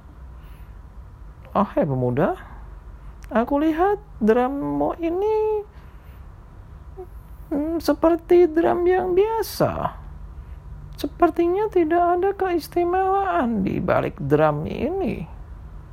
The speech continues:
Bagaimana cara membuatmu berbunyi? Eh, membuatnya, membuat drum itu berbunyi?" tanya rajanya itu. "Begini sang raja,"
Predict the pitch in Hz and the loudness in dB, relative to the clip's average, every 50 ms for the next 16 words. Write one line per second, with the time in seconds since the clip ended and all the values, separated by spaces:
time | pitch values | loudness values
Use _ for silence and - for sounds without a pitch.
0 | - - - - - - 175 165 165 175 196 247 370 440 453 453 440 381 - - | -16 -14 -14 -8 -2 2 4 4 4 4 4 2 2 2 4 4 4 4 4 4
1 | 175 165 160 165 165 165 165 165 160 156 151 151 147 147 143 151 147 147 143 139 | 4 6 6 4 2 2 2 0 2 2 2 4 4 4 2 2 0 0 2 2
2 | 135 139 135 127 131 143 151 170 190 226 349 427 480 480 - - - - - - | 2 2 2 2 2 2 2 2 2 2 2 2 0 -2 -4 -10 -16 -16 -16 -14
3 | - - - - - - - - - - 165 180 190 190 180 170 170 175 170 165 | -14 -14 -16 -16 -18 -18 -16 -6 0 2 2 4 4 4 4 4 4 4 4 4
4 | 202 202 170 170 170 170 170 - 180 180 175 165 160 165 160 156 - 165 160 160 | 2 0 0 0 0 0 0 0 2 2 2 2 2 2 2 2 2 2 2 2
5 | 156 - - 160 - - 190 190 208 - - 254 277 277 339 381 440 494 539 - | 2 0 -2 -2 -2 -2 0 0 0 0 0 0 -2 0 0 0 0 -2 -4 -8
6 | - - - - - - - - - - - - - - - - - - - - | -16 -18 -18 -18 -18 -16 -16 -16 -14 -14 -14 -14 -12 -10 -8 -8 -8 -8 -8 -8
7 | - - - - - 104 - - - - 50 50 - - - - - - - - | -8 -8 -8 -8 -8 -8 -8 -8 -10 -10 -10 -10 -10 -10 -12 -12 -12 -12 -10 -12
8 | - - - - - - - - - - - - - - - - - - - - | -12 -12 -14 -14 -14 -14 -16 -16 -14 -16 -14 -14 -14 -16 -16 -16 -16 -16 -16 -16
9 | - - - - - - - - - - - - 165 170 175 208 226 233 254 247 | -16 -16 -18 -18 -18 -18 -16 -16 -12 -4 0 2 2 2 4 2 2 4 4 2
10 | 240 - - 147 143 131 117 113 110 104 107 101 - 101 98 92 87 98 104 110 | 0 2 2 0 2 2 2 2 4 4 2 2 2 2 2 2 2 2 2 4
11 | 131 147 175 | 2 2 0